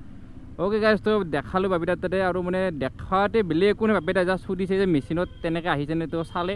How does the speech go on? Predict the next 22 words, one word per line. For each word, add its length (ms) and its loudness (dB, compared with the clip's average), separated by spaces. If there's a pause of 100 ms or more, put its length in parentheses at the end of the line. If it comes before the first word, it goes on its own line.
তাৰপাছত 280 -4 (120)
চেঞ্চৰ 380 -2
এটা 180 -2
চালে, 160 -2
সেইটো 220 -2
চেঞ্চৰটো 460 -4
মানে 180 -2
চেক 180 -6
কৰি 180 -2
চালে, 200 -2 (100)
মানে 180 -4
ঠিকে 180 -4
আছে 140 -2
নাই, 160 -2
চেঞ্চৰো 340 -2
ঠিকে 200 -4
আছে, 160 -2
একো 200 -6
প্ৰব্লেম 280 -2 (100)
নাই। 100 0
মানে 200 0 (1300)
লাষ্টত 240 4